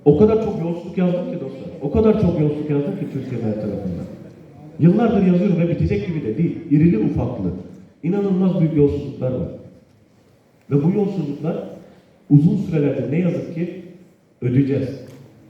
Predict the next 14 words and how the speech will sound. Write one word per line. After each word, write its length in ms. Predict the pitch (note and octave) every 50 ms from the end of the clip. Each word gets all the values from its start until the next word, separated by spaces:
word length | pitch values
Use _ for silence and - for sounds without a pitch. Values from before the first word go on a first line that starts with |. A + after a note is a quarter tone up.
| _ _ _ _ -
Hep 180 | D3 D#3+ -
beraber 260 | D3+ C#3+ C3+ B2+ A#2 A2
ödeyeceğiz. 400 | G#2 F#2+ F2+ F2+ E2 E2+ F2 F#2+ - - - - - - _ _ _ _ _ _ _ _ _ _ _ _ _ _ _ _ - _ _ _ _ _ _ _ _ _ _ _
Umarım 380 | C3 C#3+ E3+ G3 F#3 F3+ F#3 - - - - - - - - - - - - - - - - - - - - - - - - - - - -
iki 220 | C#3 - - E3 D#3+
bin 140 | E3+ E3+
yirmi 300 | D#3+ D#3 D3+ C#3+ D3 D#3+
üç 160 | F#3 - F#3+ F3
yılı 180 | B2 - - - - - - - - - - - - - - - - - _ _ _ _ _ _ _ _ _ _ _ _ _ _ _ _ _ _ _ _ -
Altılı 400 | B2 C3+ C#3 - - E3+ F#3 F#3
Masa'nın 460 | F3 D#3+ D3 - D3+ C#3+ C#3+ C#3+ -
iktidar 340 | C#3 C3+ - - D#3+ D#3 D#3
olduğu 360 | D#3 C#3 G#2+ G#2 G#2 G#2+ G#2+ G#2+ - F#3 - - - - _ _ _ _ _ _ F#2
ve 440 | G#2+ C#3 D3+ D3 D3+ D3+ - -